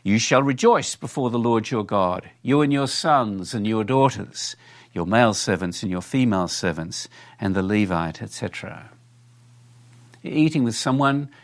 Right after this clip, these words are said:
eating in someone's presence is an act of fellowship and friendship and communion.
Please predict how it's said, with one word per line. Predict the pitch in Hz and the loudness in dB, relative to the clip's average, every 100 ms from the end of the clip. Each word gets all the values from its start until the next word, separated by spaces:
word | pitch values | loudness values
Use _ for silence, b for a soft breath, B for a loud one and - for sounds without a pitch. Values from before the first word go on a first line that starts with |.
| B | B
eating | 127 127 123 | -2 0 2
in | 113 | 0
someone's | 113 123 117 110 - | 0 0 2 0 -4
presence | - 135 160 147 | -2 -2 0 -2
is | 110 113 | -4 -2
an | |
act | 98 95 95 | -4 -4 -10
of | |
fellowship | - 131 131 120 - 123 | -2 0 0 -2 -6 -4
and | 92 80 | -4 -2
friendship | 127 127 135 131 - | 0 0 0 -4 -2
and | 104 87 | -4 -4
communion. | 98 92 135 135 87 - | -6 -2 0 0 -4 -10